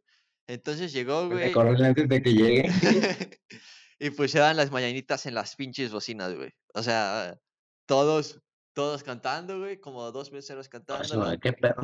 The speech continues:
Speaker 1: Y yo, "Verga, güey, ¿cómo disimulo esto, güey?". Yo con la cara de que,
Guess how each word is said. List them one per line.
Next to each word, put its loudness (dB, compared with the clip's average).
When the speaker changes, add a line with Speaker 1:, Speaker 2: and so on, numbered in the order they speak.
Speaker 1:
Y -8
yo, -4
"Verga, 0
güey, -14
¿cómo -8
disimulo -4
esto, -4
güey?". -8
Yo -2
con -2
la 0
cara 2
de -4
que, -8